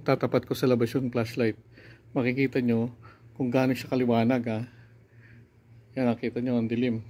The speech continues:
Pag binuksan ko yung flashlight, malalaman natin kung gaano to kaliwanag tong flashlight ito.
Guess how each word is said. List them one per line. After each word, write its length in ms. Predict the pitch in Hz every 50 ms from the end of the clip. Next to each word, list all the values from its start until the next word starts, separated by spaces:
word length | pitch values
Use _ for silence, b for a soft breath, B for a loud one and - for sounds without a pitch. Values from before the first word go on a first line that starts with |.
| -
Pag 160 | - 139 127 131
binuksan 360 | 143 151 151 147 - 165 151
ko 40 | 156
yung 120 | 160 156 -
flashlight, 500 | 151 143 - - 131 123 123 123 123 123 - - _ b b b b b b b b b b - - - - - _ _ B B B B B B B B B B - - - - B B B B B B B B B B B B B - - - - - - - - _ _ _ -
malalaman 640 | - 135 135 135 131 135 135 131 131 123 127 123
natin 320 | 123 120 120 - 143 123 -
kung 160 | - 117 113
gaano 240 | 113 113 110 113 113
to 80 | -
kaliwanag 480 | 120 - 120 117 113 110 107 107 107 98
tong 160 | - 107 104
flashlight 440 | - 127 - 110 - - 113 101 98 104
ito. 320 | 101 - 107 104 98 101